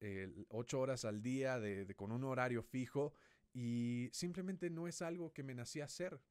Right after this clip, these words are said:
¿no? Estaba sin ánimos, estaba sin ganas de hacer nada y, y pensaba en, bueno, puedo ir a trabajar con esta gente o puedo ir a trabajar con esta gente acá,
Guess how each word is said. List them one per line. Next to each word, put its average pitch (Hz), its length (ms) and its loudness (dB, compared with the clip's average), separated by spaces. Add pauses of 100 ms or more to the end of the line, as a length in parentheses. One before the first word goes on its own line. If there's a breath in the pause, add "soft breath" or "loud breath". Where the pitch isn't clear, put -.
(140)
¿no? 123 280 -8
Estaba 147 500 2 (480)
sin 120 260 0
ánimos, 175 500 0
estaba 127 360 0
sin 110 260 -6
ganas 139 300 -2
de 131 80 -2
hacer 123 240 -4
nada 107 360 -4 (560 soft breath)
y, 104 380 -2
y 110 60 -2
pensaba 156 480 2
en, 120 220 -4
bueno, 180 300 -2
puedo 147 220 2
ir 147 100 -2
a 135 60 -2
trabajar 120 340 0
con 117 120 -6
esta 113 220 -6
gente 160 580 -4 (240 loud breath)
o 98 80 -10
puedo 131 180 0
ir 131 60 4
a 123 60 -4
trabajar 117 320 0
con 123 120 -6
esta 113 240 -6
gente 110 280 -6
acá, 143 460 -2